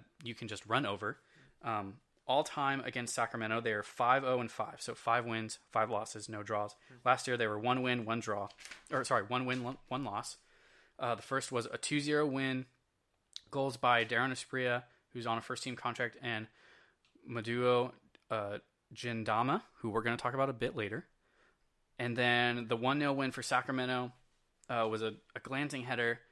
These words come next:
Speaker 1: from across by Elliot Horde in the sixth minute. Um,
Speaker 2: To Iwasa.
Speaker 1: Awa-, yeah, Iwasa headed it in. Both of those wins were at home for each team.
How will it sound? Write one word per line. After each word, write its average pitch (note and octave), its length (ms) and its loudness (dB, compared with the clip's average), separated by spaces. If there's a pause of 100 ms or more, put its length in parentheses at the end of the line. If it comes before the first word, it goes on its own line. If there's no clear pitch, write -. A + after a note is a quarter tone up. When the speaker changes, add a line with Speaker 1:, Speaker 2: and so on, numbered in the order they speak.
(260)
Speaker 1:
from A2+ 140 -6
across - 580 2 (580)
by A2 300 4
Elliot A2+ 240 2
Horde A2+ 280 0
in G#2+ 80 -8
the G#2+ 60 -12
sixth - 260 -6
minute. A2 280 -4 (520)
Um, G2+ 340 -10 (140)
Speaker 2:
To B2+ 60 -16
Iwasa. A2+ 340 -16
Speaker 1:
Awa-, A2+ 180 -6
yeah, A2+ 140 -2
Iwasa G#2+ 380 0
headed A2 220 -2
it G#2+ 140 -6
in. G#2+ 220 -2 (760)
Both C#3+ 180 4
of D3+ 100 -4
those D3 180 4
wins B2 300 0
were A#2 140 2
at A2 140 6
home B2 320 -4
for A2 160 -4
each G#2+ 240 -6
team. G2 260 -12